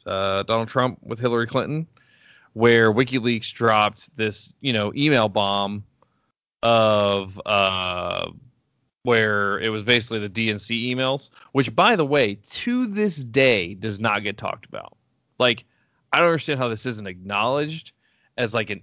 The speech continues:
issue within the party, uh, and the, inside the Democratic Party and stuff like that. I don't understand this at all.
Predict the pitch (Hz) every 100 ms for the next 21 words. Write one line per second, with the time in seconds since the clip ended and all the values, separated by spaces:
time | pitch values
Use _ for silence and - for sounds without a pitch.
0 | - 123 110 147 143 139 147 147 143 139
1 | 139 139 139 - _ _ _ _ _ -
2 | 113 101 87 92 110 98 - 120 113 120
3 | 104 110 113 120 110 107 110 110 117 123
4 | 127 123 123 123 - 120 110 113 117 107
5 | - 104 87 80 - 101 95 82 64 -